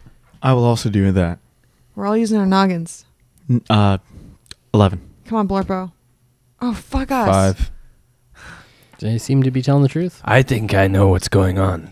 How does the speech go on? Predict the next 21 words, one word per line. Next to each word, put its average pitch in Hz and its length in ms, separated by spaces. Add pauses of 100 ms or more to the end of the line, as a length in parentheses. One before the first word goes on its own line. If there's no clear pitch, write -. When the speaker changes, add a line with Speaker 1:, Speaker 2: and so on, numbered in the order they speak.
Speaker 3:
They've 104 200
been 107 180
infected 95 600
with 92 160 (100)
the, 92 300
uh, 90 260 (600)
the 104 60
Speaker 2:
Yeah. 104 40
Speaker 3:
slats. 98 400
But 113 160
guess 156 240
what? 202 400 (120)
<laughs> - 180
I 127 520 (420)
have 117 280
the 110 100
cure 120 340
for - 180
all 101 580
the 92 160
deals. 87 880